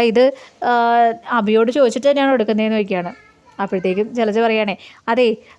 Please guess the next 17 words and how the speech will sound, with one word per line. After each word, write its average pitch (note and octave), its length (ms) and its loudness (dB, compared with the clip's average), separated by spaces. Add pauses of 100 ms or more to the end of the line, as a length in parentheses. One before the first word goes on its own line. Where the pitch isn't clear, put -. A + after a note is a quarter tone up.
(140)
ഇത് A#3 160 -2
അബിയോട് B3+ 400 2
ചോദിച്ചിട്ടെടുക്കേണ്ട C4+ 640 -2
കാര്യമൊന്നും C4 520 0
എനിക്കില്ല. A3+ 500 -2
ഞാനാണ് G#3 420 -2
ഇവന് B3 200 -2
ഇത് B3 160 0
മേടിച്ചു A#3+ 280 -2
കൊടുത്തത്. G#3 380 -4
പിന്നെ F#3 200 -6
ഇവിടെ F#3+ 360 -4
ഇരിക്കുന്ന A#3 300 -2
സാധനങ്ങളെല്ലാം A#3+ 720 -2
എൻ്റെ D4 280 -4
വീട്ടുകാരെ B3+ 440 0
ഉണ്ടാക്കിയിരിക്കുന്നതാ. G3+ 640 -6